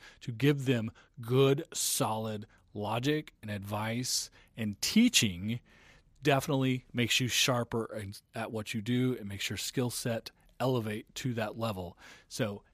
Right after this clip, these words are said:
as a person with experience, think about mentoring other people because you will help them, you will help yourself, you will help your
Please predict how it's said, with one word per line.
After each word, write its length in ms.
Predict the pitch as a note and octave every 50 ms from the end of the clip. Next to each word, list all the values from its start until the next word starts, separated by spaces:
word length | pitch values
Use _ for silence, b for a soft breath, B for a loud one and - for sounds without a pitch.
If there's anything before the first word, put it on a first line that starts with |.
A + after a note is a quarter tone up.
| _ _ -
as 260 | B2 D3+ D#3+ D#3+ -
a 180 | G3 F#3 E3+
person 480 | D#3+ - - F3+ E3+ - - E3+ E3 E3
with 180 | D3 C#3+ C#3+ -
experience, 800 | C3+ - - - - - E3 D#3+ D#3+ D3+ C3 A#2 G2+ G2+ - -
think 340 | - - - C#3+ D#3 E3 -
about 240 | F3+ F#3 F3 C#3+ A2+
mentoring 640 | A2 G#2 A2 A#2+ C3 - - C3+ B2+ B2+ B2 C3+
other 360 | G#2+ G#2+ G#2 G2 G#2 G#2 G#2 G2+
people 420 | - A#2 G#2+ G2+ - F#2 F#2+ - B B B B B B B B B
because 580 | - B2+ - - - C3 B2 A#2+ A#2 A2+ - b b b b b b -
you 200 | B2 C3 D#3 E3+
will 140 | D#3+ C3 A#2
help 240 | G#2 A#2+ A2 -
them, 400 | - D3 D3+ E3+ F3+ F#3 F#3+ F#3 - _ _
you 120 | - B2 A#2
will 120 | G#2 F#2
help 260 | F2 A2 G#2+ G#2 -
yourself, 720 | G#2+ G2 F2+ - - - C#3+ B2+ A2+ G#2 G#2 G#2 - - B B B B B B B
you 120 | - B2 A#2+
will 80 | A2
help 340 | G2 - A#2+ A#2 A2 - -
your 640 | A2+ A2+ B2 B2+ B2 C3 B2+ B2 B2 B2 A#2+ B2